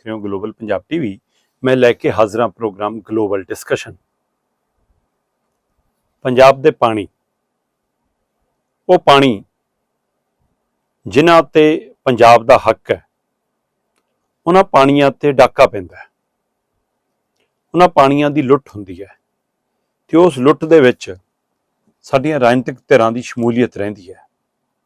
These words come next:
ਪੰਜਾਬ ਦਾ ਪੁਰਾਣਾ ਇਤਿਹਾਸ ਦੱਸਦਾ ਹੈ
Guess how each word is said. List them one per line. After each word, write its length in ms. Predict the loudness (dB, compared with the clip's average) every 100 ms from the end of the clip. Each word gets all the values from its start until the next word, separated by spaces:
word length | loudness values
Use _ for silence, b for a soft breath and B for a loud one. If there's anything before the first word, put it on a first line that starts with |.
| _ _ _ _ _ _ _ _ _ _ _
ਪੰਜਾਬ 400 | 0 6 6 4 4
ਦਾ 120 | 2
ਪੁਰਾਣਾ 340 | 4 0 0
ਇਤਿਹਾਸ 520 | -2 -6 -2 0 0 0
ਦੱਸਦਾ 320 | -2 2 2
ਹੈ 120 | 2